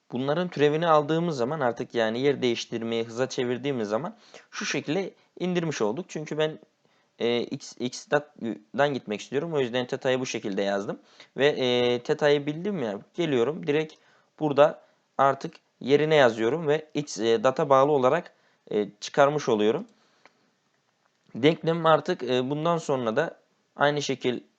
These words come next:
eş değer kinetik enerjimden de denklemini de buraya yazıyorum. İkisinin de sonuç olarak kinetik enerjiler birbirine eşit olacağından dolayı x datları birbirini götürüyor, bir bölü ikiler birbirini götürüyor ve,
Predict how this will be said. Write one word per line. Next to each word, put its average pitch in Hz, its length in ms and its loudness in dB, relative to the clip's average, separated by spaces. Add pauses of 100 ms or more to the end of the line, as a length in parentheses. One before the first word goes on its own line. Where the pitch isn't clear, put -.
(180)
eş 135 280 -2
değer 120 320 4
kinetik 123 400 -6
enerjimden 117 640 0
de 107 180 0
denklemini 110 640 -4
de 104 120 0
buraya 131 220 -2
yazıyorum. 139 440 -2 (360)
İkisinin 123 440 -4
de 110 120 0
sonuç 117 280 -6
olarak 104 300 0
kinetik 110 280 -6
enerjiler 104 420 -2
birbirine 104 280 -4
eşit - 200 -8
olacağından 113 560 -2
dolayı 104 340 -2 (380)
x - 220 -8
datları 117 380 2
birbirini 110 260 -4
götürüyor, 139 460 0
bir 104 380 -8
bölü 101 180 -4
ikiler 98 320 -6
birbirini 110 300 -6
götürüyor 135 480 -4
ve, 113 160 2